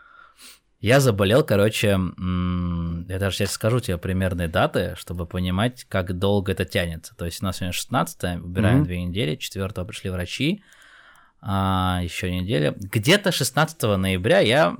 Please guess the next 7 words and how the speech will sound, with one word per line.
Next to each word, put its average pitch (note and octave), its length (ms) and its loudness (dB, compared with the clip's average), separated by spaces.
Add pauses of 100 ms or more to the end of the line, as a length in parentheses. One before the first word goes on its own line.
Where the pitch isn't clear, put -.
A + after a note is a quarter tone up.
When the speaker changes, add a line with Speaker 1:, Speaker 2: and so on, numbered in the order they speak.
(120)
Speaker 1:
м, G2 200 0
подхворал. F2+ 540 0 (1400)
Ну, F#3 380 2
был D#3+ 240 6
озноб. A#2+ 420 6 (640)
Был G2+ 300 2
озноб. G#2 560 2